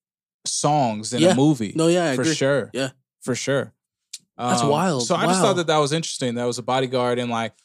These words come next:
Speaker 1: it's, it's crazy because for all the listeners here, like, I know that, um,
Speaker 2: It doesn't
Speaker 1: you guys
Speaker 2: sound
Speaker 1: are
Speaker 2: like a movie I'd
Speaker 1: streaming this.
Speaker 2: watch.
Speaker 1: Yeah, it's not a movie that we watch,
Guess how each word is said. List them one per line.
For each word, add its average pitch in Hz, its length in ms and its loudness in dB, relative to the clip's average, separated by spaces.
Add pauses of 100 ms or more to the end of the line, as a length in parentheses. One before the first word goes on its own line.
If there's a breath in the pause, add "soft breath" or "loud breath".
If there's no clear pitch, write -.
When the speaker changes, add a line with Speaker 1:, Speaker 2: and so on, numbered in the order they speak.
(280)
Speaker 1:
it's, 170 240 -2
it's 165 160 -4
crazy 226 320 2
because 147 400 0
for 151 140 -2
all 147 180 4
the 139 40 2
listeners 143 360 -2
here, 135 180 2
like, 120 220 -2
I 127 60 -4
know 127 240 2
that, 117 280 -2 (240)
um, 110 480 -4
Speaker 2:
It - 60 -4
doesn't 190 120 4
Speaker 1:
you - 40 2
guys - 140 6
Speaker 2:
sound 214 80 6
Speaker 1:
are - 20 6
Speaker 2:
like 156 80 2
a - 20 2
movie 160 200 6
I'd - 20 4
Speaker 1:
streaming 131 200 4
this. 143 300 4
Speaker 2:
watch. - 140 -10
Speaker 1:
Yeah, 160 220 4
it's 127 120 -4
not 190 160 2
a 214 40 2
movie 202 240 2
that 190 120 2
we 202 140 -2
watch, 131 440 0